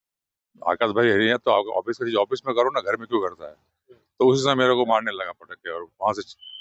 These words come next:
पटका मेरे को, पटक के लिफ्ट में खींच के लेके गया, लिफ्ट से पटक के मारते मारते मेरे ऑफिस से मेरे को लेके आया, मुंह में, गाल में, जहां मर्जी वहां ठोका। चश्मा मेरा तोड़ दिया दोनों,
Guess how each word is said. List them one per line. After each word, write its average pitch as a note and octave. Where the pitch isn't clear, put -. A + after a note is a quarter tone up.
पटका A2+
मेरे G#2+
को, A#2+
पटक G2+
के A#2
लिफ्ट A#2
में A#2+
खींच A#2
के B2
लेके A2
गया, A2
लिफ्ट A2
से A#2
पटक A2
के A2+
मारते G#2+
मारते A2+
मेरे G#2+
ऑफिस G2+
से G#2
मेरे G2
को F#2
लेके E2+
आया, D2+
मुंह G2+
में, G#2
गाल G2
में, G2+
जहां A#2
मर्जी A#2
वहां A#2+
ठोका। F#2+
चश्मा A#2+
मेरा A2
तोड़ G#2+
दिया G#2+
दोनों, G2+